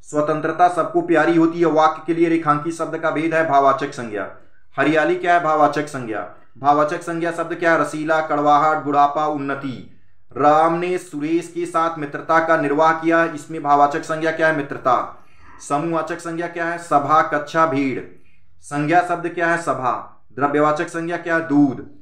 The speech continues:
संज्ञा के उदाहरण क्या है? सुंदरी, मानव, पटना। लंका का राजा रावण बहुत विद्वान था, इस वाक्य में रेखांकित अंश क्या है बे-, दोस्तों?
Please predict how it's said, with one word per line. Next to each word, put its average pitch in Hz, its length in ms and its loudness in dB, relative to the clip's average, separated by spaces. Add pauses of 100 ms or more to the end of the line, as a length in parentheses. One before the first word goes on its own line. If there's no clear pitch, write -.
(140)
संज्ञा 143 360 -2
के 165 120 -4
उदाहरण 160 320 2
क्या 165 200 0
है? 165 60 0
सुंदरी, 151 520 -2
मानव, 151 480 0 (440)
पटना। 139 560 -2 (320)
लंका 147 420 2
का 170 120 0
राजा 160 280 0
रावण 160 320 0
बहुत 156 220 -2
विद्वान 151 460 0
था, 170 60 0
इस 151 200 -6
वाक्य 156 380 -6
में 160 140 -8
रेखांकित 147 600 -2
अंश 160 180 -2
क्या 165 180 -2
है 156 80 -4
बे-, 160 260 -12 (360)
दोस्तों? 156 360 -4